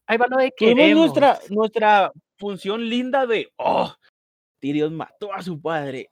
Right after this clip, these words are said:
Speaker 2: Así es que es. Ah, eres mi besto personaje". Vale, no lo tienen. Pero como tal, Juego de Tronos siempre fue de, "Es que el mundo no funciona como ustedes creen. El mundo funciona por traiciones, el mundo funciona por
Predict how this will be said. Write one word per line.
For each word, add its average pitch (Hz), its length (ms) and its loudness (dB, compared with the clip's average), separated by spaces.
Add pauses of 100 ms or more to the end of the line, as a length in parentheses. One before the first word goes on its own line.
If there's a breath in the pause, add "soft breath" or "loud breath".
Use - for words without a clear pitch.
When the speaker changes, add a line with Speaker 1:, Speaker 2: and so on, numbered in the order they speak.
(320)
Speaker 2:
Así 240 320 -6
es 202 160 -4
que 170 380 -4
es. 143 160 -12
Ah, 180 220 0
eres 214 320 2
mi 202 280 -4
besto 214 420 -4
personaje". 165 420 -8 (340)
Vale, 135 260 0
no 143 120 -2
lo 147 140 0
tienen. 151 260 -2 (280)
Pero 156 220 2
como 147 280 -4
tal, 180 180 2
Juego 202 200 0
de 214 60 0
Tronos 175 280 -6
siempre 196 320 -6
fue 202 240 0
de, 214 240 2 (1080)
"Es 143 160 -8
que 170 360 -4 (280)
el 147 220 -2
mundo 160 300 -2
no 180 100 -2
funciona 185 340 -4
como 190 140 -8
ustedes 160 380 -4
creen. 190 260 0
El 139 100 -4
mundo 139 260 -2
funciona 156 400 -4
por 147 320 0
traiciones, 170 840 -2
el 147 100 -2
mundo 143 260 -2
funciona 139 440 -6
por 139 360 0